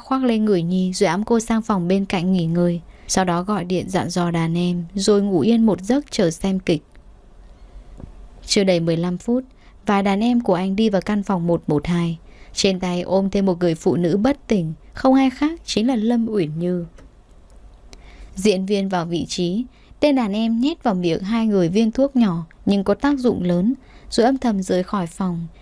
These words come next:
Như thể ban đầu vốn chỉ có đôi nam nữ kia ở đây. Chưa đầy nửa tiếng, hai người tỉnh lại. Dưới tác dụng của thuốc, dù nhận ra nhau, hai người không cưỡng lại được khao khát nguyên thủy của bản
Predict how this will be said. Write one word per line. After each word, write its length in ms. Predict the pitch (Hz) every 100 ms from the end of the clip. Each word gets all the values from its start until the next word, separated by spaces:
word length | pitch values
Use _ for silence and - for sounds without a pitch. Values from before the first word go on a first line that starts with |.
| - -
Như 140 | 202
thể 220 | 196 196 160
ban 280 | 190 190
đầu 300 | 190 180 165 170
vốn 220 | 185 208
chỉ 140 | 240 226
có 120 | 196
đôi 200 | 226 220
nam 280 | 220 214 202
nữ 160 | 226 233
kia 100 | 220
ở 120 | 143
đây. 300 | 170 175 170 - - - - - - - -
Chưa 160 | - 196
đầy 180 | 185 170
nửa 220 | 175 147
tiếng, 420 | - 175 175 240 -
hai 220 | 277 269
người 180 | 247 175
tỉnh 320 | 208 175 175
lại. 220 | 165 180 - - - -
Dưới 140 | 220
tác 200 | 220 330
dụng 220 | 294 196 185
của 160 | 196 -
thuốc, 220 | 254 294 - -
dù 180 | 226 214
nhận 240 | 208 190
ra 200 | 233 247
nhau, 340 | 240 240 233 220
hai 180 | 247 240
người 180 | 196
không 320 | 180 - 247 240
cưỡng 240 | 220 254
lại 160 | 247 185
được 120 | 175
khao 260 | - 240
khát 260 | 233 285 302
nguyên 240 | 254 240
thủy 220 | 220 220 147
của 120 | 160
bản 240 | 175 160